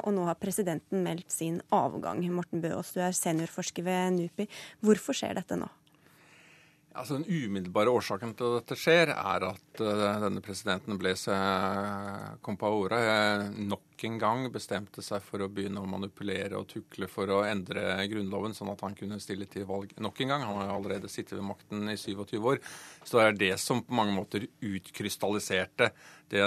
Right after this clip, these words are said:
Speaker 2: de protestene som startet på mandag, og som nå endte med at han var nødt til å gå av.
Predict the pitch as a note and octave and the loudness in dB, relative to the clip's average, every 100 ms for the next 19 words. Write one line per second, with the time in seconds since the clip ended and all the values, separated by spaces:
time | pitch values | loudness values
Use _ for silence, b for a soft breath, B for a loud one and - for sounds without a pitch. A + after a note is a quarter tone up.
0 | G2 G2+ F#2+ - G#2+ G2+ - - G2 A2+ | 4 2 -2 -4 -6 -6 -6 -8 -8 -6
1 | - A2+ F#2+ F#2+ G2+ G2 F#2+ A#2 A#2+ F#2 | 2 2 2 -4 0 0 4 8 8 6
2 | - G#2 G2 F#2+ F2+ G#2 - G2 F2 G2+ | 0 -2 0 0 0 -2 -2 -2 -2 -4
3 | F#2+ F2+ F#2+ - F#2 F#2 F#2 F#2 - F#2+ | 0 0 -2 -4 -4 -4 -4 -6 -4 -4
4 | F#2+ F#2+ F#2+ | -2 -2 -2